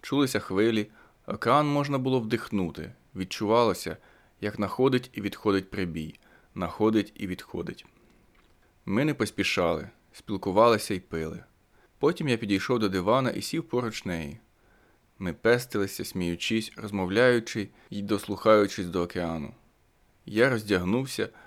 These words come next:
але її роздягати не поспішав. Відніс її до ліжка й поступово стягнув з неї одяг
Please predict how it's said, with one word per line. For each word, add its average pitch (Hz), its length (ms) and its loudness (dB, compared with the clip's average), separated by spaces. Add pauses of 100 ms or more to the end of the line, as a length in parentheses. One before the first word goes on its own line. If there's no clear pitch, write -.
(140)
але 107 260 4
її 139 180 4
роздягати 113 500 2
не 107 80 2
поспішав. - 720 -4 (600)
Відніс 98 440 0
її 113 100 4
до 95 140 2
ліжка 127 320 2
й - 20 -4
поступово 123 600 0
стягнув 110 460 -2
з 104 60 -10
неї 92 220 0
одяг 113 460 -2